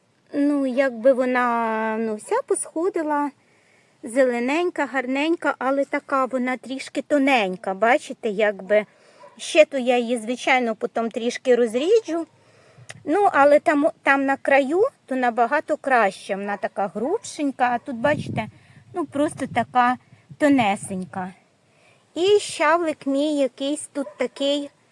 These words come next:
не дуже привабливий. Хоча я його зрізала, чекала від нього ще врожаю. Але якось так, напевне, ще потрібно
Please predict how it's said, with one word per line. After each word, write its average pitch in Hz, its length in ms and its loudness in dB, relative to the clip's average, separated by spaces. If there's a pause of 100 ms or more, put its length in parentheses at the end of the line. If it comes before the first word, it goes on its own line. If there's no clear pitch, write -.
(320)
не 320 220 0
дуже 226 400 -4
привабливий. 196 1000 0 (540)
Хоча 311 360 2
я 277 220 4
його 285 320 0
зрізала, 330 760 -2 (600)
чекала 339 560 2
від 247 200 -10
нього 277 540 0 (920)
ще 269 360 2
врожаю. 339 800 -4 (800)
Але 311 440 -2
якось 277 520 -4
так, 226 260 -8
напевне, 247 480 -6
ще 247 220 -4
потрібно 202 500 -10